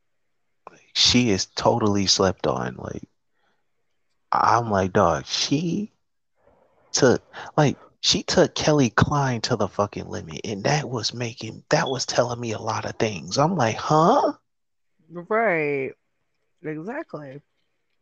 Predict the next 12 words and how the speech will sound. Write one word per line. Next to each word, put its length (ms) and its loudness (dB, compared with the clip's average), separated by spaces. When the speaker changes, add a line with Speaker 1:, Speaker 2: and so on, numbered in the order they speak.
Speaker 1:
I'm 360 0
like, 600 0
"You 180 2
pushed 500 2
Kelly 580 2
Klein 800 -2
to 160 -2
the 160 2
limit. 340 -8
That 220 4
is 260 -2
wild." 800 0